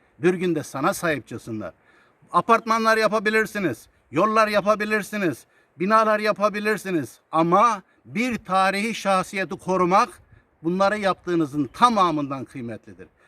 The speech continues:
Çünkü tarih kök demektir. Köklerimize sahip çıkmazsak gelecekte biz Sayın Beyliği inşa edemeyiz. Sayın Beyli boşaltılıyor. Üzülüyorum. Sayın Beyli Adliyesi kapatıldı ya. Bu hiç olacak iş mi ya? O adliye ki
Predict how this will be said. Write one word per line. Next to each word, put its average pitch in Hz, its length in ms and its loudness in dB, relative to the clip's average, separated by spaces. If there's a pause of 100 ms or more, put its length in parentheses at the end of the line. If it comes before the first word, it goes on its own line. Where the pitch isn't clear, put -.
(120)
Çünkü 175 400 -2
tarih 160 500 -4
kök - 320 -6
demektir. 104 420 -12 (360)
Köklerimize 180 640 0
sahip 170 340 -4
çıkmazsak 214 600 -2 (380)
gelecekte 170 600 -2
biz 170 120 -6
Sayın 160 380 0
Beyliği 131 300 -4
inşa 143 300 -2
edemeyiz. 127 480 0 (240)
Sayın 208 320 2
Beyli 208 240 0
boşaltılıyor. 190 600 -2 (200)
Üzülüyorum. 185 560 2 (300)
Sayın 240 340 0
Beyli 220 180 2
Adliyesi 185 380 -2
kapatıldı 131 580 -6
ya. 131 240 -4
Bu 202 120 0
hiç 220 160 -2
olacak 190 420 0
iş 202 140 -12
mi 190 120 -6
ya? 160 240 0 (280)
O 208 180 -2
adliye 240 380 0
ki 196 200 -6